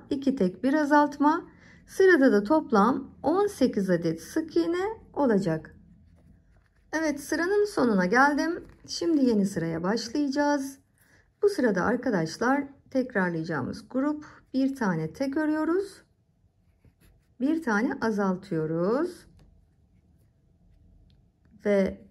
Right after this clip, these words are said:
bu grubu sıra sonuna kadar tekrarlıyoruz. Sırada da toplam on iki adet sık iğne olacak.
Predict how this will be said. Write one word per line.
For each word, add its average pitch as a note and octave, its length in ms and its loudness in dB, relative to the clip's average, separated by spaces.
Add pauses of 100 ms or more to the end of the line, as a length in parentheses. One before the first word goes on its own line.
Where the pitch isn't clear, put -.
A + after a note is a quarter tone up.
(120)
bu F#4+ 140 2
grubu G3 600 2
sıra G3 380 -2
sonuna C4+ 380 2
kadar D#3 340 -2
tekrarlıyoruz. D#4 920 0 (300)
Sırada C4 440 2
da F3+ 140 -2
toplam - 680 0 (120)
on G4+ 140 2
iki B3+ 260 0
adet E3+ 300 0
sık - 340 -4
iğne A#3+ 440 0 (220)
olacak. B3 680 0